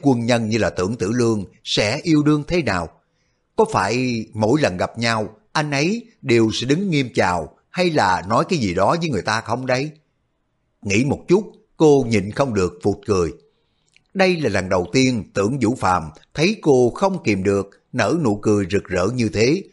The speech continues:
làm cho anh ta cũng giật mình. Anh ta không biết trên thế gian này sẽ có người đẹp như thế, thật giống như là đóa hoa huỳnh mà anh ta đã từng thấy trong nhà kính buổi tối hôm trước. Tiếc là anh ta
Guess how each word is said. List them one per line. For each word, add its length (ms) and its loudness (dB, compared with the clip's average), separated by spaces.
làm 360 -2
cho 80 0
anh 160 0
ta 260 0
cũng 160 -4
giật 180 -2
mình. 180 -2
Anh 240 -2
ta 320 -2
không 220 -2
biết 300 0
trên 280 2
thế 120 4
gian 300 0
này 300 -2
sẽ 280 0
có 140 -4
người 160 2
đẹp 280 -2
như 180 0
thế, 320 0
thật 180 -2
giống 240 2
như 120 2
là 180 2
đóa 240 0
hoa 220 0
huỳnh 380 0
mà 140 0
anh 180 -4
ta 260 0
đã 140 -4
từng 260 -2
thấy 320 -2
trong 240 0
nhà 160 0
kính 340 -2
buổi 240 0
tối 120 4
hôm 140 -2
trước. 240 0
Tiếc 260 0
là 100 -2
anh 160 -4
ta 320 -2